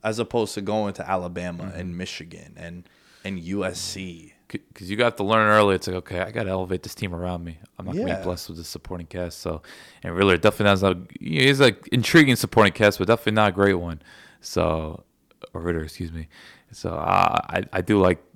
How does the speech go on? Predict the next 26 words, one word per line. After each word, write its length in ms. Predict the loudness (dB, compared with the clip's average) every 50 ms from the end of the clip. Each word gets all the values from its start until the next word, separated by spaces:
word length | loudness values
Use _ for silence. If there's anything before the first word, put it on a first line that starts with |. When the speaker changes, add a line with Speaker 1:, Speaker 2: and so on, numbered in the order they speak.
| _ -16 -10 -8
Speaker 2:
I 80 | -6
do 160 | -4 -2 -2 -2
think 240 | -2 -2 -4 -4
you 60 | -6 -6
bring 240 | -4 -4 -4 -4
up 100 | -6 -8 -8
an 60 | -8
excellent 320 | -10 -10 -12 -14 -14 -14
point 220 | -12 -12 -12 -12 -12
though 240 | -12 -12 -14 -14 -16 -18
with 120 | -20 -20 -18
these 160 | -18 -20 -18
Q 180 | _ -12 -12
Bs 200 | -10 -10 -12 -12
coming 200 | -12 -14 -16 -14
back, 180 | -12 -12 -14 -14 _ _ _ -8
coming 300 | -6 -4 -4 -4 -6 -8
from 260 | -8 -6 -6 -6 -6
these 160 | -8 -12 -12
backgrounds. 600 | -12 -10 -10 -10 -12 -12 -14 -14 -14 -16 -18 -20 _ _ _ _ _ _ _ _ _ _ _ _
Speaker 1:
Yeah, 340 | -6 -6 -4 -2 -2 -4
man. 440 | -4 -4 -4 -4 -4 -4 -4 -6 -6
Speaker 2:
Yeah. 80 | -6 -6
Speaker 1:
Like, 240 | -6 -6 -6 -8 _ _ _ _
you 340 | -14 -12 -10 -10 -8 -10 -8
just, 400 | -6 -6 -6 -8 -8 -14 -16 -20